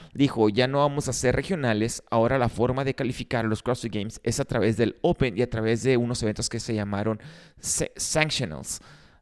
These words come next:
Creo que me estoy adelantando, me voy a ir un poquito más atrás todavía.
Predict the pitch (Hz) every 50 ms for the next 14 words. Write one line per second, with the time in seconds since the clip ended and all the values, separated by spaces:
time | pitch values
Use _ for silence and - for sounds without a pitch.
0 | _ _ _ - _ _ - 160 151 170 165 - 170 139 123 - - 147 151 151
1 | 135 117 - 123 127 135 151 147 139 123 120 120 127 135 123 - 120 - - -
2 | 139 123 120 120 113 131 - 139 - - - 120 - - 120 113 101 101 85 -